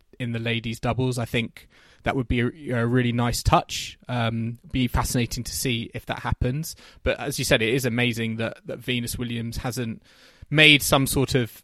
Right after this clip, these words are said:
uh, announcement yet, given that she's the older sister. Um, and, uh, you know, she's, she's still going. She's taking wild cards,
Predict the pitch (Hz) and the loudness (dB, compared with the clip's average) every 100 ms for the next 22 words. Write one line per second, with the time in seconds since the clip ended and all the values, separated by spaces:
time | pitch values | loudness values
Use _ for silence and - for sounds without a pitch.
0 | - - - - 147 135 135 123 131 113 | -20 -20 -18 -8 -4 2 2 2 -4 -2
1 | 117 - 135 120 123 - 139 120 113 131 | -4 0 0 0 -2 0 -2 -2 0 6
2 | 151 123 - 110 - 117 123 - _ - | 6 4 -2 -4 -2 0 0 -2 _ -20
3 | _ - 123 120 117 117 117 - _ _ | _ -4 0 2 0 -2 -6 -12 _ _
4 | _ _ _ 120 117 117 120 - 123 120 | _ _ _ -4 -2 0 -2 -2 -4 -4
5 | - 123 - - - 123 - 127 117 127 | -4 -6 -8 -8 -8 -6 0 0 2 2
6 | 120 117 - 135 123 123 123 120 - 120 | 2 -2 -2 -2 -2 -2 -2 -2 -2 -2
7 | 117 113 - | -2 -2 -8